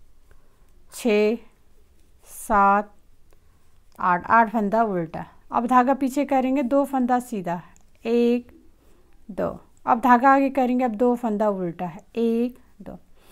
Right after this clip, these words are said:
अब इन्हीं फंदों का हम बार बार रिपीट करेंगे। एज इट इज को छोड़कर यहाँ से स्टार्ट हुआ है रिपीट पैटर्न, आपको रिपीट करनी है दो फंदा सीधा,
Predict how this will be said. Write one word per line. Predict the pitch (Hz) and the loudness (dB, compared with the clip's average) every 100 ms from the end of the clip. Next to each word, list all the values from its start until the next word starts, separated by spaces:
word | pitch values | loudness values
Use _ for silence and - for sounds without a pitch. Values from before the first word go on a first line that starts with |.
| - - _ | -20 -20 _
अब | 262 254 | 4 6
इन्हीं | 285 330 | 6 6
फंदों | 339 294 302 | 6 4 4
का | 320 | 4
हम | 277 | 6
बार | 269 240 | 6 6
बार | 233 262 | 4 0
रिपीट | 277 262 | 0 -4
करेंगे। | 254 214 208 | -4 -4 -2
एज | 214 214 | -2 -2
इट | |
इज | - | -6
को | 269 | -8
छोड़कर | 277 277 269 | -4 -2 -2
यहाँ | 262 254 233 | -4 -4 -4
से | 240 | -6
स्टार्ट | 226 - 247 247 | -8 -4 -6 -4
हुआ | 226 | -4
है | 214 | -4
रिपीट | 214 208 - | -6 -8 -6
पैटर्न, | 208 240 247 | -4 -2 -2
आपको | 226 214 | -2 -4
रिपीट | 208 214 208 | -4 -6 -6
करनी | 220 208 | -4 -2
है | 226 | -4
दो | 208 202 | -2 -4
फंदा | 208 196 208 | -4 -8 -10
सीधा, | - 202 208 311 | -10 -4 -2 -2